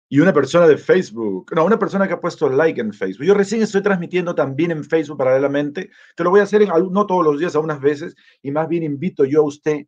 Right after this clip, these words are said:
si usted ve mi video por Facebook,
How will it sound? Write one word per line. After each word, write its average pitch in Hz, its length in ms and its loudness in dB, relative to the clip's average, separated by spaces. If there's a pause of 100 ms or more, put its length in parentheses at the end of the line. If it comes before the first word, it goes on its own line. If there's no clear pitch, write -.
(220)
si - 140 -18
usted 180 240 -2
ve 185 80 0
mi 156 160 -8
video 139 400 2 (260)
por 160 220 4
Facebook, 147 520 0